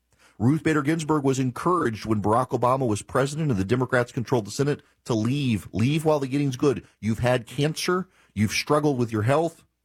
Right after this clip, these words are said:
Your husband has died. You should retire so we can save your seat for the left. And she, the feminist icon, notorious R B G, would go nowhere.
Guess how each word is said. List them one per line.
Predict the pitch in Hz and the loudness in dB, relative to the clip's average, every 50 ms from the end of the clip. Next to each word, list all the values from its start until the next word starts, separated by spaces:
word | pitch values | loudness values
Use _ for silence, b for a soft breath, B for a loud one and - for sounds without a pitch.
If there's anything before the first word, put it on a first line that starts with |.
| _ - | _ -14
Your | 78 80 | -6 -2
husband | 110 151 156 147 147 143 143 | -2 -2 -2 0 0 0 0
has | 143 123 | 0 0
died. | 110 127 123 135 156 151 151 160 160 147 101 B B B - | 2 2 2 2 2 2 2 0 0 -2 -6 B B B -6
You | - 117 120 | -4 -4 -2
should | - - 117 98 | 0 -2 0 0
retire | 110 110 - - - 151 147 156 156 156 156 156 | 0 0 0 -2 0 2 2 2 2 2 0 0
so | - - 113 | 0 0 0
we | 113 113 110 | 0 0 0
can | - 117 104 | -2 -2 -2
save | - - - 147 147 156 156 147 123 | -2 0 2 2 2 2 0 -2 -2
your | 120 117 107 | -2 -2 -2
seat | - - - 147 147 - | -2 -4 -4 -6 -6 -6
for | - - 117 | -6 -4 -4
the | 101 101 | -2 0
left. | 104 123 143 156 156 - - | 0 2 2 0 -2 -4 -6
And | 107 98 98 | -6 -6 -6
she, | - - 165 175 180 175 165 B B B B B B - | -8 -8 -6 -4 -2 -2 -2 B B B B B B -2
the | 110 - | -2 -2
feminist | - - 240 262 226 240 220 - - 180 | 0 2 2 2 2 0 -2 -2 -2 0
icon, | 156 156 151 135 156 156 131 135 156 175 165 143 135 | 0 0 0 0 2 2 2 2 0 0 0 0 2
notorious | 139 139 127 - 165 190 214 226 226 233 226 220 220 - - - - | 2 0 0 0 0 0 0 2 2 0 0 0 -2 -8 -12 -6 -2
R | 165 185 202 196 | 0 2 2 0
B | 170 202 196 185 | 0 -2 -4 -4
G, | 160 147 147 160 165 156 | -2 -2 0 0 0 2
would | 139 165 196 196 160 147 | 2 2 2 2 0 -2
go | 185 185 190 185 | -2 0 0 0
nowhere. | 175 175 185 202 190 165 147 127 110 92 87 - - | 0 0 0 2 2 2 2 0 0 -2 -2 -4 -8